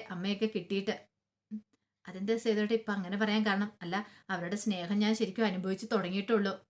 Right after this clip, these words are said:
ഉം. എനിക്കിപ്പോ പേടിയാ അതൊക്കെ നഷ്ടപ്പെട്ടു പോവെന്ന്." "അതെന്താ സേതുവേട്ടാ ഇപ്പൊ അങ്ങനെ ഒരു വർത്താനം? നഷ്ടപ്പെട്ട് എങ്ങോട്ട് പോവാനാ? സേതുവേട്ടൻ്റെ പെങ്ങന്മാരല്ലേ, അവരെവിടെ പോവാനായിട്ടാ?"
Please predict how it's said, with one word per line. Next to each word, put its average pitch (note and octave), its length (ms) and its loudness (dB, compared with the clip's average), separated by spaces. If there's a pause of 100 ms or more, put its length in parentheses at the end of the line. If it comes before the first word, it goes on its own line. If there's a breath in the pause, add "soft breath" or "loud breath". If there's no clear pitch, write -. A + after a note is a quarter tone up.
(340)
ഉം. G#3+ 80 -2 (260 loud breath)
എനിക്കിപ്പോ C#4+ 380 0
പേടിയാ A3+ 480 4 (200)
അതൊക്കെ F#3+ 260 -2
നഷ്ടപ്പെട്ടു G3+ 500 0
പോവെന്ന്." G3 340 0 (220)
"അതെന്താ D#4+ 300 -2
സേതുവേട്ടാ C4 360 2
ഇപ്പൊ C4 140 0
അങ്ങനെ G3 300 2
ഒരു C4+ 100 6
വർത്താനം? A3+ 400 4 (400 loud breath)
നഷ്ടപ്പെട്ട് G4 460 4
എങ്ങോട്ട് C4+ 320 4
പോവാനാ? B3 260 6 (160)
സേതുവേട്ടൻ്റെ D#4 520 2
പെങ്ങന്മാരല്ലേ, A#3 580 4 (220)
അവരെവിടെ A#3 400 2
പോവാനായിട്ടാ?" A#3 600 4